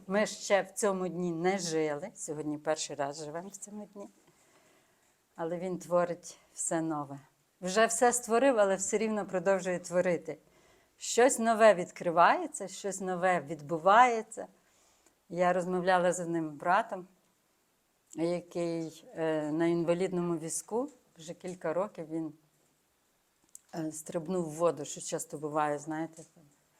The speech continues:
пошкодив собі хребет. І знаєте, як ми, будучи в Ісусі Христі,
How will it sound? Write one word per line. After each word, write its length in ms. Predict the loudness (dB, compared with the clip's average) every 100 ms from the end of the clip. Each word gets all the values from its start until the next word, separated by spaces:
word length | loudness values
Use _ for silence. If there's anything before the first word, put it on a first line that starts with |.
| -20
пошкодив 540 | -18 -8 -6 -4 -6
собі 240 | -10 -12
хребет. 420 | -16 -16 -16 -16 -18 _ _ _ _ _ _ _ _ _ _ _ _ _ _ _ _ -4
І 480 | -2 0 0 0 -2 -4 -12 _ _ _ _ _ _ _ _ _ _ _ _
знаєте, 400 | -6 -2 0 0
як 200 | 0 0
ми, 420 | -2 -2 0 -2 -8
будучи 560 | -6 -2 -2 -2 -4 -6
в 60 | -6 _ _ _ _
Ісусі 500 | -6 -4 -2 -4 -4
Христі, 880 | -6 -8 -8 -8 -10 -8 -4 -2 -4